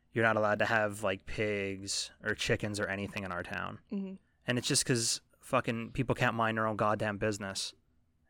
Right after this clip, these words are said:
Speaker 1: And they should fuck off, usually. They should usually fuck off to hell.
Speaker 2: Now, if my kid had a life-threatening allergy, I would be scared shitless all the time. But I still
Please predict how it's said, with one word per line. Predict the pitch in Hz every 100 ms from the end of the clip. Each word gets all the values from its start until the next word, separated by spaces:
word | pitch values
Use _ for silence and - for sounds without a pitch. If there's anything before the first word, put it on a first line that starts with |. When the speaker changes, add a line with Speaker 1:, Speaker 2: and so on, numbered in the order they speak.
| -
Speaker 1:
And | 113
they |
should | 107 110
fuck | - 101 -
off, | 95 - - -
usually. | 110 101 101 104 123 - _
They | 110
should | 117 110
usually | 104 104
fuck | - 110 101
off | 104 95 - _ _
to | -
hell. | 101 101 92 _ _ _ _ _ _ _ _ _
Speaker 2:
Now, | 226 190 - -
if | 208 202 -
my | 214 208
kid | 208 247 220
had | 202 180 185 190 -
a | 185 180 180 185 - _ -
life-threatening | 196 175 180 - 190 175 180 160
allergy, | 165 180 180 190 180
I | 175 185
would | 190 185
be | 185 190 185 190 -
scared | - - 190 180
shitless | 175 - - 180 -
all | 170
the | 165
time. | 175 151 151 202 -
But | 226 190
I | 180
still | - 202 190 185